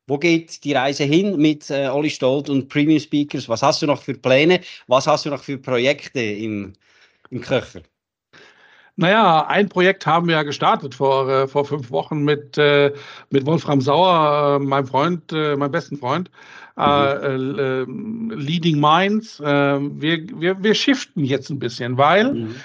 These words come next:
Speaker 2: weil durch diese, durch diese neuen Themen, Nachhaltigkeit, C S R, äh, durch die neuen europäischen Gesetze, äh, äh, E-G-Gesetze zwanzig vierundzwanzig, dann in der I T und, äh, Cyber zwanzig sechsundzwanzig,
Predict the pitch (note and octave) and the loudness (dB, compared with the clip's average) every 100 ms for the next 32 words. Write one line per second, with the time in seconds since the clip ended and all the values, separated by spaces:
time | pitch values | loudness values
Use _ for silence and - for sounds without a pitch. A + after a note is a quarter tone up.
0 | - D#3 D3 F#3+ G3+ A3+ C#4 C4+ A#3 D3 | -6 0 2 2 0 -2 -4 -4 -4 -2
1 | D3 C#3+ D3 A3+ B3 C4+ E3+ B2+ C3 B2+ | -2 -4 -6 -6 -4 -2 0 0 0 -2
2 | B2 C3 C3+ C3 C3+ E3 - B2+ B2+ A#2+ | -4 0 2 2 0 0 0 -2 -4 -8
3 | A2+ B2+ B2 - C#3 C3+ B2+ - B2 B2 | -4 -2 -4 -4 0 0 -2 -2 0 0
4 | B2 - - - - C3+ C3 D#3+ - D3+ | -4 -14 -20 -14 -6 -4 -2 -4 -2 -4
5 | C#3 D3+ D#3+ D#3 D3 C#3 C3+ - D3 D3+ | -2 0 0 0 -2 -2 -4 -2 -4 -2
6 | D#3+ C3 B2 C#3+ C#3+ D3+ C#3 C#3 C3+ C3 | -4 -6 -2 -2 -2 2 4 4 2 0
7 | C3+ C3 C3 C3 C3 C3+ - B2+ C#3 C3+ | -2 -2 0 0 -2 -4 -6 -6 -6 -6
8 | - G#2+ D3 B2 B3 C#3 C3 C#3 C#3 C3 | -8 -6 -6 0 0 0 0 0 0 -2
9 | C3+ C3+ C3 - C#3+ C#3 B2 C3 C3 B2+ | 0 0 -2 -6 -2 -2 0 -2 -2 -8
10 | A2+ C3+ C#3 C#3+ C3 A#2+ C3 C3 C#3 C#3 | -4 -2 -2 -4 -2 0 0 -2 -8 -8
11 | C3 - - - - D3 C#3+ C3+ - C3 | -8 -12 -20 -20 -6 -4 -2 -4 -2 -4
12 | B2+ C3+ C#3+ D3 C#3 C3+ C3 C3 C3+ C3 | 2 2 2 2 2 2 0 -2 -2 -4
13 | A#2+ C3+ - C3+ B2+ C3 B2+ B2+ | -4 -4 -4 -6 -2 -2 -4 -12